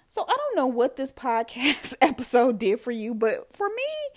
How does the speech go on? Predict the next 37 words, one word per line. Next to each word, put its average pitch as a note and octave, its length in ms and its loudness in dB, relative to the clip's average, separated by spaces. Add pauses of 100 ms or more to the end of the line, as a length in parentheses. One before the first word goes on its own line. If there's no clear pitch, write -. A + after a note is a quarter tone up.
(360)
I B4 40 0
guess C#5+ 240 0
it A#4 80 4
was E4 100 2
just, D4+ 140 -6
like, C4 140 -4
a E3 80 0
venting F3+ 680 -4
moment. C3+ 500 -10 (400)
And G4 200 -6
for G4+ 120 -4
me F#4+ 200 -2
to G4+ 80 0
have E4+ 200 -2
an - 100 -4
opportunity C#4+ 640 -4
to A#3+ 120 -8
chat C4 340 -4
with A3+ 240 -10
you C#4 320 -6 (400)
about A3+ 460 -4 (240)
this D#4 320 -8
culture F4 520 -10
that C4+ 200 -4
we C#4+ 160 -6
live C#4+ 480 -6 (280)
that's B3+ 340 -10
called B3 400 -12
the C#4+ 80 -10
hustle C#4 420 -12
culture. D#4 800 -6 (400)
Do C4 80 -8
you G#4+ 200 -6
live D4+ 360 -6
that C#4+ 200 0
hustle D#4+ 300 -6
culture? D#4 560 -8